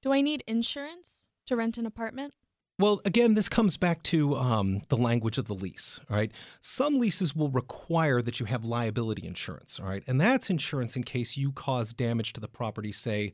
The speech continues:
Speaker 2: you know, you're smoking a cigarette in your apartment, you cause a fire, all right? Now, the landlord's gonna have insurance, all right? But the landlord would like to not have to use that <laughs> insurance if necessary. So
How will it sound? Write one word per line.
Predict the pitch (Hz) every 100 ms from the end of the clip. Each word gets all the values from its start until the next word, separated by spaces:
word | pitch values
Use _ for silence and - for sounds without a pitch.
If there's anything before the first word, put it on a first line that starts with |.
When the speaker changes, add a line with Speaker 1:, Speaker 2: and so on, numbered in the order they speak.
| -
Speaker 2:
you | 104
know, | 104 101 - -
you're | 104
smoking | 101 123 117 117
a | 104
cigarette | 131 110 107
in |
your | 107
apartment, | 95 - 104 98
you | 95
cause | - 101
a | - _ 92
fire, | 87 80 - _ -
all | 90
right? | 90 -
Now, | 175
the | 170
landlord's | 214 294 247 165 131
gonna | 170 143
have | - 208 160
insurance, | 107 - - 175 - - -
all | 117
right? | 127 147
But | 170 165
the |
landlord | 175 233 170 135
would | 127 127
like | 127 135
to |
not | 143 143 -
have | 165
to | -
use | 156 226 208
that | 123
<laughs> |
insurance | 135 113 - 117 123
if | 135
necessary. | 185 214 139 113 101
So | - 139 127